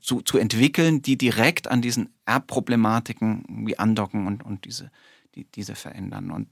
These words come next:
dazu gehören dann, wie eben angedacht, die großen Geizeln. Der Krebs, die Demenz,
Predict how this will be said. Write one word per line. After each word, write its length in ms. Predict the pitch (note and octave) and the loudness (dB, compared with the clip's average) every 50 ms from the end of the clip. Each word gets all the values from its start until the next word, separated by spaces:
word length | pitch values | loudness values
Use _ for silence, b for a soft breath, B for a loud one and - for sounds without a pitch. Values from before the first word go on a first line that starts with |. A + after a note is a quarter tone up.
| _ - | _ -8
dazu 320 | G#2+ G#2 - - - A2 | -8 -6 -6 -6 -6 -2
gehören 380 | - G#2+ G2 G2+ G2+ A#2 B2+ C3 | -2 -2 0 2 2 4 4 4
dann, 180 | C#3 C#3 B2 | 4 4 2
wie 60 | G#2+ | 2
eben 240 | - - - - - | -2 -8 -12 -14 -8
angedacht, 440 | - A2 B2 C3+ C#3 C3 C3 B2+ B B B B B B B B _ - | -6 -4 -4 -2 -2 -2 -4 -4 B B B B B B B B _ -18
die 40 | - | -14
großen 300 | - F2 F#2 - B2 G#2+ | -10 -8 -6 -4 -4 -4
Geizeln. 320 | F#2+ F2 - - - - _ _ _ _ _ _ _ _ _ _ | -4 -4 -6 -8 -12 -16 _ _ _ _ _ _ _ _ _ _
Der 80 | _ | _
Krebs, 400 | - - B2+ C3 C3+ C#3 - - _ _ _ _ _ _ _ _ _ _ _ _ _ _ _ _ | -8 -4 -2 -2 -2 -2 -8 -20 _ _ _ _ _ _ _ _ _ _ _ _ _ _ _ _
die 80 | - - | -14 -8
Demenz, 600 | - G2+ G2+ G#2+ A2 A2 A2+ - - - - | -4 0 0 2 2 0 0 -2 -8 -14 -16